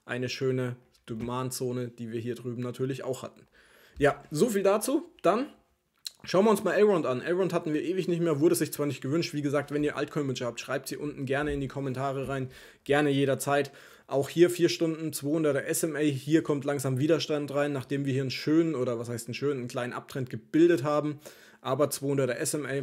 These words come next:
plus Monatspivot. Gute, gute Short Opportunity. Wer hier kurz vorm, äh, zweihunderter S M A reingeht und einen Stop-Loss über dem Pivot legt, könnte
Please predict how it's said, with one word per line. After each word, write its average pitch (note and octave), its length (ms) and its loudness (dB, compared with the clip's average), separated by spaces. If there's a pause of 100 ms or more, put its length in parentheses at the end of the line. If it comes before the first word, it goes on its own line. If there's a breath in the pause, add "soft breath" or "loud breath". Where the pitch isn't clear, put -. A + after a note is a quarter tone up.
(140)
plus D3 260 -2
Monatspivot. C#3+ 840 0 (640 loud breath)
Gute, F3+ 320 4
gute D#3+ 260 6
Short E3 300 2
Opportunity. D3+ 720 2
Wer C#3+ 140 6
hier C#3 200 0
kurz D3+ 260 0
vorm, C#3+ 520 0
äh, C3 180 0
zweihunderter C#3 420 -2
S C3+ 160 -2
M C#3 120 -4
A C3 120 -2
reingeht C#3 380 0
und C3 80 -2
einen C3 80 -8
Stop-Loss C3+ 580 -2 (380 loud breath)
über F3+ 220 6
dem D3 120 4
Pivot D3+ 360 0
legt, C#3 320 -4 (140)
könnte C#3+ 480 2